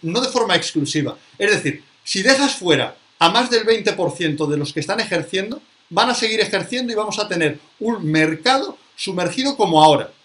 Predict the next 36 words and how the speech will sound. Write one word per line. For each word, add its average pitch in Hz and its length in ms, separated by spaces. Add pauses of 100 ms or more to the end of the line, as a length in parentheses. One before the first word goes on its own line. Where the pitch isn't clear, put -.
(120)
Ahora 170 260
hay 285 80
una 254 140
legislación 180 680
y 165 100
no 202 100
vale 233 240
para 151 440
nada. 170 280 (460)
No 190 120
sirve 269 320
para 165 400
nada. 160 260 (600)
¿Vale? 190 220
Una 226 160
legislación 208 560
que 165 100
no 220 80
sirve 220 300
para 175 240
nada, 254 340
no 165 200
vale. 123 260 (220)
Y 160 100
cualquier 254 400
legislación 226 720
tiene 233 320
que 185 100
responder, 175 800 (440)
¿sabes? 277 380 (320)
Eh, 170 380
cualquier 180 320
legislación 180 640
tiene 220 360
que 180 140
responder 170 680